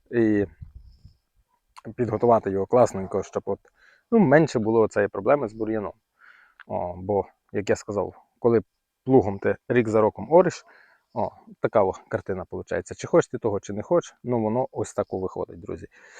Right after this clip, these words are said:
Е, на сьогоднішній день от мене з-, дуже зацікавила тема,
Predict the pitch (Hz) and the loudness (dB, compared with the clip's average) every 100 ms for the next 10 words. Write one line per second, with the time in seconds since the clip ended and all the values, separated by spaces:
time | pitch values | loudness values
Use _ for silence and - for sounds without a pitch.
0 | - - _ _ _ _ - 107 95 - | -20 -20 _ _ _ _ -4 -2 -2 -8
1 | _ _ _ 113 - 175 151 139 139 160 | _ _ _ -10 2 4 4 2 4 4
2 | 127 - - - - 101 123 120 107 101 | 2 -8 -20 -14 -12 -6 -2 -2 -2 -2
3 | 117 104 98 98 - 113 104 101 98 151 | -2 -2 -4 -8 0 2 2 0 4 4
4 | 131 | 4